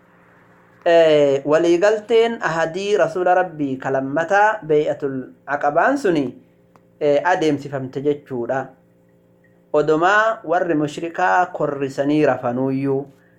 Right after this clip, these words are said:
ganduma isaanii keessatti, walakkaa ganda isaanii keessatti Rasuula Rabbii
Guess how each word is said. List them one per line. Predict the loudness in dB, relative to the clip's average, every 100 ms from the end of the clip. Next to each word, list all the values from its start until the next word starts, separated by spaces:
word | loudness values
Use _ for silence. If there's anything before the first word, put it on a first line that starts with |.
| _ _ _ _ 0
ganduma | 0 2 -2 -2
isaanii | -2 0 2 2 0
keessatti, | 4 2 4 -2 0 2
walakkaa | 4 2 0 2 2
ganda | 2 0
isaanii | 2 2 0
keessatti | -2 -2 -2 -2
Rasuula | -2 0 2
Rabbii | 2 0 -4 -6